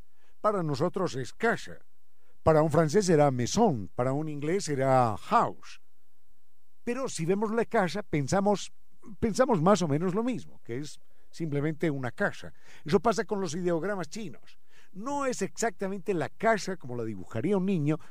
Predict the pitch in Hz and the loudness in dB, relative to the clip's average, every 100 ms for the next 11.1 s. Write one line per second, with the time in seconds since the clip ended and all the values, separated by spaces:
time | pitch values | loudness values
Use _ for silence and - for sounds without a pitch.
0 | - - 180 226 - 220 202 185 - - | -12 -8 -4 -2 -2 -4 -4 -6 -4 -2
1 | 214 165 190 196 - 165 170 185 190 151 | -2 2 2 2 2 2 2 0 2 2
2 | 123 110 123 165 180 170 147 117 98 113 | 0 -2 -4 -4 -4 -2 0 0 -2 -2
3 | 165 180 139 180 160 - - - - 247 | 0 0 0 0 -2 -8 -10 -4 0 2
4 | 208 160 139 208 202 - 226 170 208 - | 2 2 2 2 0 0 0 0 -2 -6
5 | - - - 170 190 160 127 - - - | -12 -8 0 2 4 4 2 -2 -10 -10
6 | - - 180 - 196 139 131 127 160 131 | -2 0 0 2 0 0 -2 2 2 2
7 | 160 135 113 98 92 - - - - 143 | 2 2 2 -2 -4 -8 -10 -10 -6 -4
8 | - - 190 123 - 208 - 92 - - | 0 4 2 2 -4 -6 -6 -8 -8 -10
9 | - 156 151 214 196 - - - 127 139 | 0 2 2 0 -4 -6 -12 -8 -4 0
10 | 180 165 196 165 196 170 185 165 127 92 | 2 2 0 0 -2 2 2 4 2 -2